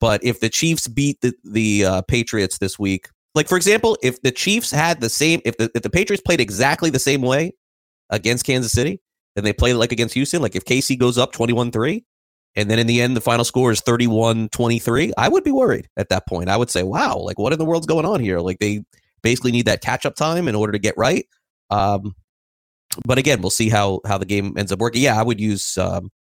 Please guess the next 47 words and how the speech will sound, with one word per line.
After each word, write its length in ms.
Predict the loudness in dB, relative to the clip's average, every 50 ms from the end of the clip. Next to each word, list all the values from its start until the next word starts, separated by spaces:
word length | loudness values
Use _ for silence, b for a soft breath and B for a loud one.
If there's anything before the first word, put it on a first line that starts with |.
| _ _ -6
yeah, 100 | -6 -4
Patriots 400 | -2 -2 -2 -2 -2 -4 -6 -6
for 100 | -6 -6
sure 200 | -4 -2 -2 -2
in 60 | -2
this 100 | -4 -4
game. 140 | -4 -6 -6 B B B B B -2 -2
Uh, 240 | 0 0 0 -2
uh, 20 | -2 -4 _ -2
the 120 | -2 0
question 280 | 2 2 2 2 4 4
that 80 | 4
I 60 | 4
have 200 | 4 4 2 2
for 60 | 2 2
you, 180 | 2 4 4
and, 160 | 2 2 0
and 140 | 0 0 0 2
Rudolph 300 | 4 4 4 4 2 2
makes 200 | 0 0 0 0
sense 320 | 0 0 0 0 -2 -4
in 140 | -2 -2 -2
this 120 | -2 -2 -2
lineup 240 | -2 -2 -2 -2
too, 160 | -4 -4 -4 -4
because 260 | -4 -4 -6 -6 -6
he's, 280 | -8 -8 -8 -8 -8 -8
he's 140 | -10 -6 -2
touchdown 340 | -2 -2 0 0 0 0
dependent, 460 | 0 -2 -2 -2 -2 0 -2 -4 -4 -2
but 160 | -2 -2 -2 -4 _ -4
without 320 | 0 0 2 2 0 -2 -6 _ _ _ _ _ -8
a 100 | -6 -4
healthy 300 | -2 -2 -2 -2 -4 -4
Cook, 220 | -2 -2 -2 -2 -4
it, 140 | -8 -10 -10 -12 -12 -10 -12 -12 -12
especially 320 | -8 -6 -4 -4 -4 -4 -4
near 80 | -4
the 80 | -4 -2
goal 180 | -2 -2 -2
line, 140 | -2 -2 -4
I 40 | -4
think 160 | -6 -6 -6
that's 140 | -8 -8 -8
a 40 | -8
great 180 | -8 -8 -6
call. 280 | -4 -2 -2 -2 -2